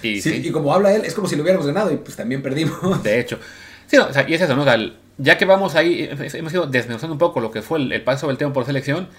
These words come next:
Speaker 1: reiteramos, sí es un jugador importantísimo en la historia del Tri, sobre todo en la historia reciente, los últimos treinta años, pero esa épica que se le atribuye, pues sí, no, no, no es tal o no, no es tanta, eh, su,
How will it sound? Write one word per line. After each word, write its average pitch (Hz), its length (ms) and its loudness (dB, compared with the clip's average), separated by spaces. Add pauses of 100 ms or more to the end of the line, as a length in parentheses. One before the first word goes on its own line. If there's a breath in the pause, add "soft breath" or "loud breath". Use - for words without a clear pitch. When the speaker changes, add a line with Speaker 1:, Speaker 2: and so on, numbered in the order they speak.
(220 loud breath)
Speaker 1:
reiteramos, 104 640 -2 (420)
sí 165 360 -2
es 165 280 2
un 120 140 -12
jugador 135 540 0
importantísimo 110 960 -4
en 101 80 -8
la 92 40 -4
historia 135 280 -2
del 113 140 -2
Tri, 156 180 -2
sobre 92 180 -8
todo 101 140 -4
en - 160 -12
la 90 40 -16
historia - 220 -6
reciente, 135 380 -4
los 104 80 -12
últimos 104 280 -10
treinta 120 300 -4
años, 151 280 -4 (760 loud breath)
pero 170 400 6
esa 151 320 2
épica 151 320 0
que 127 80 -6
se 135 80 -2
le 120 60 2
atribuye, 127 420 0
pues - 240 -14
sí, 120 100 -14
no, 95 200 -16
no, 107 280 -10
no 123 240 -4
es 139 280 -6
tal 131 440 2
o 110 160 -4
no, 117 140 -6
no 120 160 -4
es 127 140 -6
tanta, 123 500 -2
eh, 92 460 -8
su, 95 460 -12